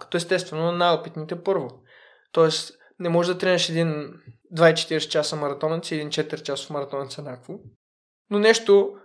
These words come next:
което съм го потвърдил през мен, защото никога не давам нещо ново на някой, като съм го потвърдил, аз давам го първо на най-бързите, на които помагам. После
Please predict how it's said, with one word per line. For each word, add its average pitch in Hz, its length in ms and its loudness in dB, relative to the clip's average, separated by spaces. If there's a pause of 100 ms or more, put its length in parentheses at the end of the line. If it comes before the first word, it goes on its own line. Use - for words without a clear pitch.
което 196 300 4
съм 190 180 2
го 170 120 -6
потвърдил 170 460 2
през 175 180 2
мен, 143 300 -2 (160)
защото 165 240 -8
никога 175 240 -6
не 170 100 -4
давам 156 240 2
нещо 156 280 -8
ново 160 200 -4
на 147 120 -8
някой, 139 400 -8 (640)
като 185 140 -2
съм 185 120 2
го 170 60 -2
потвърдил, 202 380 4
аз 208 160 8
давам 202 280 6
го 202 40 -14
първо 185 180 2
на 196 380 4 (200)
най-бързите, 196 640 6
на 151 120 2
които 147 180 -8
помагам. 123 400 -8 (200)
После 175 540 4